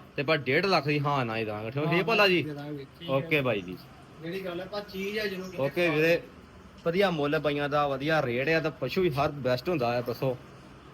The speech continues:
Speaker 2: ਸਾਰੀ ਚੀਜ਼ ਵੀਰ ਚੈਂਪੀਅਨ ਹੈ।
Speaker 1: ਓਕੇ
Speaker 2: ਆਹ
Speaker 1: ਜੀ।
Speaker 2: ਝੋਟੀ ਆ ਵੀਰ।
Speaker 1: ਦੱਸੋ ਬਾਈ ਜੀ।
Speaker 2: ਝੋਟੀ ਚੰਗੀ ਕੁਆਲਿਟੀ ਵਾਲੀ, ਜਿਹੜੀ ਵੀਰ ਚੀਜ਼ ਝੋਟੀਆਂ ਸਾਡੇ ਇੱਧਰ ਵੀ ਬੜੀ ਬੜੀ ਚੰਗੀ ਪਲਦੀ ਹੈ, ਜਿਹੜੀ
Speaker 1: ਹਾਂਜੀ।
Speaker 2: ਇੱਧਰੋਂ ਲਈ ਉਹ ਦੱਸ ਕੇ ਦੇਵਾਂਗੇ ਵੀ ਇੱਧਰੋਂ ਲਈ ਹੈ।
Speaker 1: ਠੀਕ ਹੈ।
Speaker 2: ਝੋਟੀ ਥੋੜੀ ਜਿਹੀ ਵੀਰ ਬੱਚਿਆਂ ਉਖੜ ਗਈ ਹੈ।
Speaker 1: ਠੀਕ ਹੈ ਜੀ।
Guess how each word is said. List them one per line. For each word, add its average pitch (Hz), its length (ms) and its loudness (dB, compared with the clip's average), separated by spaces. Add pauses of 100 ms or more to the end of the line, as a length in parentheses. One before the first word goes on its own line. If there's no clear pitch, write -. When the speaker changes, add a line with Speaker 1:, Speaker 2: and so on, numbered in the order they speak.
Speaker 2:
ਸਾਰੀ 226 240 -2
ਚੀਜ਼ 208 240 -8
ਵੀਰ 202 240 -4
ਚੈਂਪੀਅਨ 170 380 -6
ਹੈ। 170 100 -10 (400)
Speaker 1:
ਓਕੇ 113 140 -2
Speaker 2:
ਆਹ - 160 0
Speaker 1:
ਜੀ। 104 60 0
Speaker 2:
ਝੋਟੀ 208 240 -6
ਆ 233 80 -4
ਵੀਰ। 233 220 -2 (1300)
Speaker 1:
ਦੱਸੋ 120 240 -2
ਬਾਈ 110 180 -2
ਜੀ। 95 120 -8 (180)
Speaker 2:
ਝੋਟੀ 214 340 -2
ਚੰਗੀ 208 240 -4
ਕੁਆਲਿਟੀ 196 440 -4
ਵਾਲੀ, 226 160 -4
ਜਿਹੜੀ 233 320 -2
ਵੀਰ 269 200 -4 (300)
ਚੀਜ਼ 233 220 -4 (320)
ਝੋਟੀਆਂ 220 340 -2
ਸਾਡੇ 202 260 -2
ਇੱਧਰ 220 260 -4
ਵੀ 285 100 -4
ਬੜੀ 247 180 -2
ਬੜੀ 233 140 -2
ਚੰਗੀ 214 280 -6
ਪਲਦੀ 185 380 -4
ਹੈ, 156 100 -6
ਜਿਹੜੀ 143 120 -6
Speaker 1:
ਹਾਂਜੀ। 123 200 0
Speaker 2:
ਇੱਧਰੋਂ 254 280 -4
ਲਈ 247 240 -2
ਉਹ 269 120 2 (160)
ਦੱਸ 202 180 -4
ਕੇ 226 180 -4
ਦੇਵਾਂਗੇ 247 240 -4
ਵੀ 240 100 -2
ਇੱਧਰੋਂ 220 220 -2
ਲਈ 160 240 -4
ਹੈ। 147 140 -10
Speaker 1:
ਠੀਕ 104 260 -2
ਹੈ। 98 60 -2
Speaker 2:
ਝੋਟੀ 214 220 -2
ਥੋੜੀ 208 180 -2
ਜਿਹੀ 240 120 -2
ਵੀਰ 254 120 -4
ਬੱਚਿਆਂ 214 320 -4
ਉਖੜ 214 240 0
ਗਈ 220 240 -2
ਹੈ। 147 60 -8 (200)
Speaker 1:
ਠੀਕ 120 300 -2
ਹੈ 98 80 -4
ਜੀ। 87 60 -8